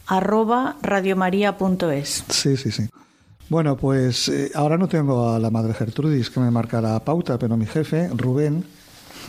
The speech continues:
Speaker 2: aquí presente, pues es el que me va diciendo, según la
Speaker 1: <laughs>
Speaker 2: disponibilidad de tiempo, lo que, lo que, bueno, pues lo que hace falta,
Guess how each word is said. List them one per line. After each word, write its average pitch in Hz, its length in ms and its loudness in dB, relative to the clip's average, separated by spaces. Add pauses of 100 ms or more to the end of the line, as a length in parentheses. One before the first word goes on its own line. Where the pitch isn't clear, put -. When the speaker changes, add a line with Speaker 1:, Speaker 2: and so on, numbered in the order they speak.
(420)
Speaker 2:
aquí 139 220 0
presente, 151 580 0 (520)
pues 135 200 0
es 139 100 2
el 151 100 0
que 151 100 -2
me 139 60 2
va 131 160 2
diciendo, 127 640 -2 (640)
según 143 380 0
la 143 100 0
Speaker 1:
<laughs> - 0 -
Speaker 2:
disponibilidad 135 440 0
de 135 80 0
tiempo, 151 560 -2 (360)
lo 131 200 -2
que, 123 420 0 (180)
lo 135 140 0
que, 131 100 -4 (640)
bueno, 139 180 -2
pues 120 140 -4
lo 117 80 -2
que 143 100 -2
hace 131 140 -2
falta, 151 520 0